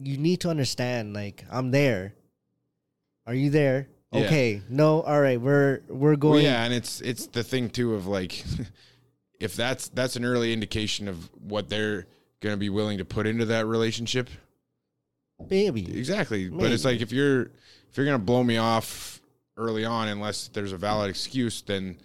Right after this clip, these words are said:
Speaker 2: that's a, that's a flag right there. Is like, "Hey, okay, fine." But I,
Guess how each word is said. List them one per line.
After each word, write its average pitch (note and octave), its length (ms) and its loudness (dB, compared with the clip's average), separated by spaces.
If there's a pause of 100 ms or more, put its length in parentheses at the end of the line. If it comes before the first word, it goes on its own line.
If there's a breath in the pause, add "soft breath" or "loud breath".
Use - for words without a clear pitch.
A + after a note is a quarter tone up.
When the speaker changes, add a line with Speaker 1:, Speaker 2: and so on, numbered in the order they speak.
(200 soft breath)
Speaker 2:
that's G#2+ 220 -4
a, G2+ 100 -4 (460 loud breath)
that's A#2+ 180 -2
a B2 60 0
flag B2+ 300 0
right B2 200 2
there. C3+ 200 2
Is A#2+ 120 0
like, A2+ 160 0
"Hey, A#2 400 -2 (520 soft breath)
okay, C3 320 0
fine." C#3 460 -2 (280)
But A#2 380 0 (800)
I, C3+ 540 2